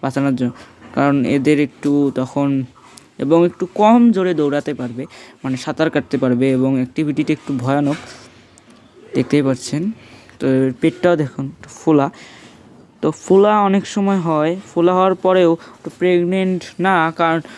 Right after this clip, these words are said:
ওটা ড্রেপসি, আহ, ড্রেপ-, ড্রোপসি রোগে আক্রান্ত হয়ে থাকে। তো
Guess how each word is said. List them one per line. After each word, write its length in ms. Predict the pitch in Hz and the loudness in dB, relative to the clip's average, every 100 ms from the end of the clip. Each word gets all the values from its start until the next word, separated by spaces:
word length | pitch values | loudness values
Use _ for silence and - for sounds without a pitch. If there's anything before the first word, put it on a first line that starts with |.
| - | -20
ওটা 140 | - 156 | -6 -2
ড্রেপসি, 500 | 135 175 - - 208 | 2 0 0 -2 0
আহ, 360 | 208 - 143 135 | 0 0 -2 0
ড্রেপ-, 320 | 156 180 - 139 | 0 -2 -4 -2
ড্রোপসি 460 | 156 180 - 208 208 220 - - | 0 0 -2 -6 -6 -8 -18 -4
রোগে 280 | 147 139 135 160 - - - | -2 0 -2 -4 -10 -20 -8
আক্রান্ত 420 | 147 175 170 160 | -4 -2 0 0
হয়ে 220 | 165 151 | 0 0
থাকে। 280 | 147 131 139 196 _ _ _ _ _ | -2 -6 -8 -8 _ _ _ _ _
তো 60 | - | -10